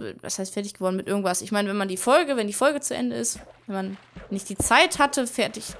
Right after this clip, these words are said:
die Folge fertig zu machen, äh, <laughs> oh Gott, was habe ich hier gerade? Nein, ich meine, wenn man nicht die Zeit hatte, ein, sein Projekt zu beenden in der Folge, dass man dann halt sagt,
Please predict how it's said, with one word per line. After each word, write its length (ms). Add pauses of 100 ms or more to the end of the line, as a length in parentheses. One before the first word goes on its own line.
(260)
die 60
Folge 300
fertig 400
zu 260 (360)
machen, 440 (680)
äh, 280 (380)
<laughs> 380
oh 220
Gott, 200
was 180
habe 260
ich 80
hier 120
gerade? 300 (240)
Nein, 300
ich 100
meine, 260
wenn 100
man 120
nicht 140
die 100
Zeit 320
hatte, 300 (400)
ein, 360
sein 200
Projekt 400
zu 120
beenden 600 (640)
in 160
der 140
Folge, 460 (340)
dass 240
man 220
dann 320
halt 340
sagt, 560